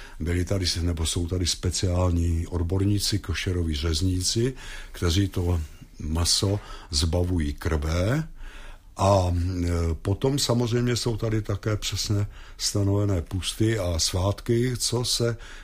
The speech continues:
v kterém oblasti má jíst. Takovým specifickým,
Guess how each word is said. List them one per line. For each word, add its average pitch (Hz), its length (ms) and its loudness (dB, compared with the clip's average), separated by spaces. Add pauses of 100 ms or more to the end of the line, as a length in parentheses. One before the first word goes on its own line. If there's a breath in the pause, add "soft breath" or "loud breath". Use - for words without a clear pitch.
v - 40 -14
kterém 110 380 2 (260)
oblasti 101 460 2
má 95 220 2
jíst. 85 440 0 (340 loud breath)
Takovým 120 360 -2
specifickým, 117 1120 0